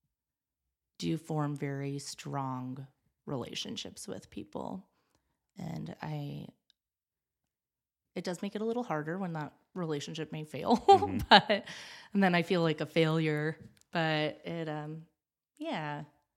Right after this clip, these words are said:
Speaker 1: I would say I don't know many people that have such a solid circle, but
Speaker 2: Right.
Speaker 1: I mean, my friends,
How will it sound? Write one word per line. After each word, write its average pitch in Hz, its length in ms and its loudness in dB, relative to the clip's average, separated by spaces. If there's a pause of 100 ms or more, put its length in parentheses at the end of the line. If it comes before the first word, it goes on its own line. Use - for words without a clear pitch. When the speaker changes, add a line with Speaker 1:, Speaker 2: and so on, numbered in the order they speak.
(220)
Speaker 1:
I 196 80 -6
would 196 140 -8
say 175 560 -2 (400)
I 175 140 -2
don't 165 420 -4
know 151 240 -4
many 143 280 -6
people - 280 -10
that - 120 -8
have - 360 -8 (800)
such - 260 -8
a 151 60 -4
solid 139 460 -8
circle, - 520 -12 (140)
but 180 160 4
Speaker 2:
Right. 85 160 -2 (800)
Speaker 1:
I 180 40 -4
mean, 160 380 -4
my 156 180 -2
friends, 147 600 -6